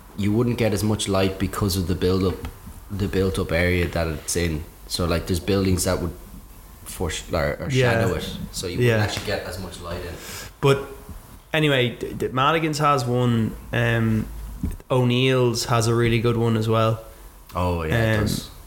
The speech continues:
Speaker 2: and then the famous one, and one, I tell people to go outside the city a little bit. So there's a village just north of the city, and it, it's in the city, but it's, you know, it's a bit like Ranelagh of the North.
Speaker 1: Oh,
Speaker 2: Um,
Speaker 1: Phibsborough.
Speaker 2: Phibsborough.
Speaker 1: Yeah.
Speaker 2: There's a place called the Hut,
Speaker 1: Mm.
Speaker 2: and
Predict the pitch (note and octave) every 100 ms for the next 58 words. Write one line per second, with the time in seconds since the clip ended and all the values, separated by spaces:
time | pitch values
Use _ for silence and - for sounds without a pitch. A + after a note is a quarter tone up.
0 | - - A#2 A2+ A#2 A#2+ A2+ - B2 B2+
1 | B2 - B2 C3+ C#3 B2+ C3 B2 A2+ A2
2 | - A2+ A2 G#2 - A#2+ D3 G3 D3 G#3+
3 | - D#3 D#3+ D#3+ - A#2+ A#2+ A#2 A#2 -
4 | A#2+ A2+ G2+ A#2+ A#2 A2 A2 G#2+ A#2+ A#2+
5 | A#2 B2 D3+ C3+ - C3 C3 A#2+ B2 B2
6 | B2 G#2+ A2 A#2+ A#2 A2 - A2 A2 -
7 | - E3 C#3+ C3+ B2 A2+ G#2+ G#2+ - -
8 | - C3+ A#2 G#2 - B2 B2+ B2 A#2 A2+
9 | A#2 A2+ G#2+ A2 G#2+ G#2 A2 - - -
10 | - - - - G#2 G#2 F2 - F#2+ F2
11 | - - B2+ A#2 - A2 G#2 A#2+ A#2 A2+
12 | B2+ B2 - A#2+ A2 - A#2 A2 - -
13 | - F2+ D2+ - - - - - - A2+
14 | A2 G#2